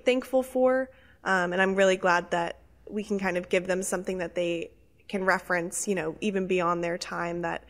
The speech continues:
is just a living testament to all of the effort and all of the dedication, um,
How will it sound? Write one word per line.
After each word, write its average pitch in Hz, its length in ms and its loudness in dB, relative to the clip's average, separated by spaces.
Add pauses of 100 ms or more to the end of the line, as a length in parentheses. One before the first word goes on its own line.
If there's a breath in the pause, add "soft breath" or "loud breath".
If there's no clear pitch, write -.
(140 soft breath)
is 220 100 -2
just 214 160 2
a 240 60 8
living 185 260 4
testament 175 600 -4
to 170 440 0 (360 soft breath)
all 196 320 6
of 185 120 -2
the - 180 2
effort 180 240 4
and - 140 0
all 180 240 2
of 180 240 -6
the 170 480 0 (240)
dedication, 180 760 -2 (100)
um, 208 480 -10